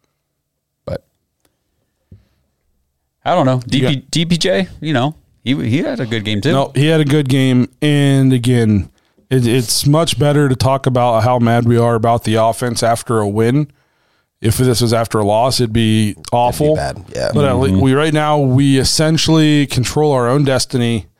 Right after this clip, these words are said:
Speaker 2: Um, we're one game out of first place in the division with a very winnable game on the f-,
Speaker 3: Yep.
Speaker 2: we have, in my opinion, the easiest schedule of anybody else left in our division.
Speaker 3: Yeah.
Speaker 2: So we just gotta take care of business. I, I don't know. The last three weeks,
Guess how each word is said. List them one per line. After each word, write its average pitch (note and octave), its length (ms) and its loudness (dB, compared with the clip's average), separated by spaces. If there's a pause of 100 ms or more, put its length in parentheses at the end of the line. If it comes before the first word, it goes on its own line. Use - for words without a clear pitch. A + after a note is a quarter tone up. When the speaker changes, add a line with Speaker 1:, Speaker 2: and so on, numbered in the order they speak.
(440)
Speaker 2:
Um, G#2+ 640 2 (320)
we're A2 300 -2 (320)
one B2+ 300 0
game C3+ 220 0
out B2+ 140 2
of A#2 80 -4
first B2+ 240 0
place A#2+ 260 0
in A2+ 80 2
the A2 80 2
division A2 360 2
with G#2+ 100 2
a G#2 60 2
very A#2+ 240 2
winnable A#2 360 0
game A2 220 0
on G#2+ 120 2
the G#2 40 2
f-, - 160 -6 (300)
Speaker 3:
Yep. F#2+ 80 0
Speaker 2:
we E3 80 2
have, F3 360 0
in D3 120 2
my D3+ 220 2
opinion, C3 420 0
the B2 80 2
easiest C3+ 440 2
schedule C3 300 0
of A2 80 0
anybody A2+ 320 2
else A2+ 240 0
left A#2 160 -2
in A2 80 -2
our G#2 80 0
division. F#2 420 -8 (920)
Speaker 3:
Yeah. G#2+ 140 -4 (340)
Speaker 2:
So B2 640 0 (480)
we C#3+ 60 4
just C#3+ 160 0
gotta F3 180 2
take D#3+ 220 -2
care D3+ 160 2
of B2+ 100 0
business. B2+ 540 2
I, D3 220 0
I C#3 240 0
don't D3+ 360 2
know. C#3+ 280 2
The B2+ 140 -6
last D#3 280 0
three D#3+ 220 2
weeks, C#3+ 560 0